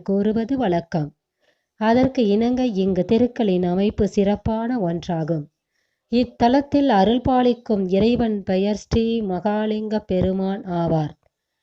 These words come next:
அம்மையார் பெயர் பெருநலமா முல்லையம்மை. திருவிடைமருதூர் ஆலயத்தில் மகாலிங்க சுவாமியை வழிபாடு செய்து உமா, விநாயகர், முருகர், திருமால், லக்ஷ்மி, சரஸ்வதி,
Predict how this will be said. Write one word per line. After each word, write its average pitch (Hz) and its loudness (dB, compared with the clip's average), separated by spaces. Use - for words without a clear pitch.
அம்மையார் 262 2
பெயர் 208 4
பெருநலமா 233 4
முல்லையம்மை. 185 2
திருவிடைமருதூர் 247 2
ஆலயத்தில் 214 2
மகாலிங்க 214 0
சுவாமியை 190 0
வழிபாடு 214 -2
செய்து 185 0
உமா, 226 0
விநாயகர், 226 0
முருகர், 208 0
திருமால், 202 -2
லக்ஷ்மி, 180 -2
சரஸ்வதி, 196 -2